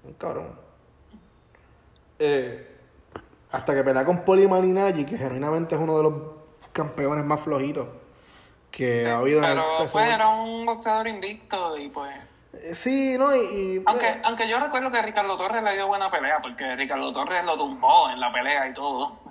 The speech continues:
Speaker 2: Le hizo un knockdown a Cotto. Pero
Speaker 1: Pero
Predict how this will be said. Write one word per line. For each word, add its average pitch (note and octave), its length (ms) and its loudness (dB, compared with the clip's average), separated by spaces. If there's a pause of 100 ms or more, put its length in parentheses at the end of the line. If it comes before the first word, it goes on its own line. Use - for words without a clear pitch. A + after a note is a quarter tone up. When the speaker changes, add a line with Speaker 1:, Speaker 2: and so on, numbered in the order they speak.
(120)
Speaker 2:
Le - 100 -6
hizo D3 180 -10
un D#3+ 100 -10
knockdown C#3+ 400 -2
a B2+ 80 -2
Cotto. D3 360 -4 (1300)
Pero - 260 -10 (960)
Speaker 1:
Pero E3 480 -4